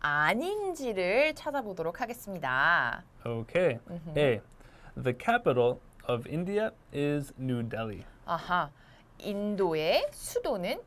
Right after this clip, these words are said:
Speaker 1: 뉴달리이다.
Speaker 2: B. India's national flag is a tricolor.
Speaker 1: 음흠.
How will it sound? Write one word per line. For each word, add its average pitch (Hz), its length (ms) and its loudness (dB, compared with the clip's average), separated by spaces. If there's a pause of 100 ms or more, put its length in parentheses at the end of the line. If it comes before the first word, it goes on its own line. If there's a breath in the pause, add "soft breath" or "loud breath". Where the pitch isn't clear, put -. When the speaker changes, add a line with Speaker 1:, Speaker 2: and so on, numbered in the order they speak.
Speaker 1:
뉴달리이다. 190 1400 -2 (1160 loud breath)
Speaker 2:
B. 151 300 2 (540 loud breath)
India's 196 680 2
national 147 560 2
flag 110 480 0
is 117 440 -6
a 123 80 -4
tricolor. 160 680 -2
Speaker 1:
음흠. 208 840 -6